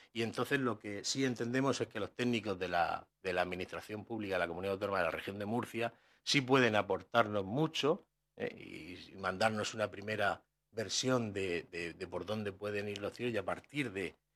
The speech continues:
esas propuestas que los técnicos de la Comunidad Autónoma de la Región de Murcia nos, nos manden aquí, pues entonces ya trabajar en una ley, pues que homogeneice en todos y cada uno de los municipios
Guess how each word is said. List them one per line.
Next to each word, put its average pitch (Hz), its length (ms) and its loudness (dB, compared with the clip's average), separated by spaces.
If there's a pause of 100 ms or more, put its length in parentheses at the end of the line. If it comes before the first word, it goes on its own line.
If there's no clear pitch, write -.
(140)
esas 113 300 4
propuestas 107 560 0
que 101 100 -8
los 85 220 -4
técnicos 107 420 4
de 85 80 2
la 82 80 2
Comunidad 90 300 -2
Autónoma 104 260 -2
de 95 80 0
la 95 100 0
Región 95 300 -6
de 90 80 -8
Murcia 101 400 -6
nos, 78 300 -10 (160)
nos 78 120 -12
manden 104 420 0
aquí, 151 360 2 (220)
pues 90 100 2
entonces 92 240 -6
ya 92 100 2
trabajar 85 520 2
en 90 120 -2
una 101 200 2
ley, 165 280 10
pues 101 160 0
que - 120 -6
homogeneice 85 600 -2
en 87 80 -6
todos 95 280 -2
y 92 40 -6
cada 95 160 2
uno 98 140 0
de 95 80 4
los 92 100 2
municipios 120 480 0